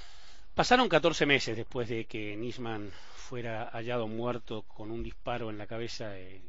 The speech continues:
en el cuarto de, de baño de su apartamento. Y, eh, por primera vez, hace un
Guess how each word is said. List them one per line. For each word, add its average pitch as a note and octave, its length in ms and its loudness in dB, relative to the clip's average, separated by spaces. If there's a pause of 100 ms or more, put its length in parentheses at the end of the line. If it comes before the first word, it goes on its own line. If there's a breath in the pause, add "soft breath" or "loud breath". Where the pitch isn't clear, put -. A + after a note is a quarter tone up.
en A#2 120 -6
el A2 100 -6
cuarto A#2 540 -4
de, F#2+ 520 -8
de A2+ 120 -8
baño A#2 240 -4
de G#2+ 80 -6
su A#2+ 120 -6
apartamento. A2+ 720 -4 (680 soft breath)
Y, D3 260 -4 (160)
eh, A#2 300 -2 (140)
por C#3+ 180 6
primera F3+ 340 4
vez, C3+ 260 2
hace A#2+ 180 -4
un A2 260 -6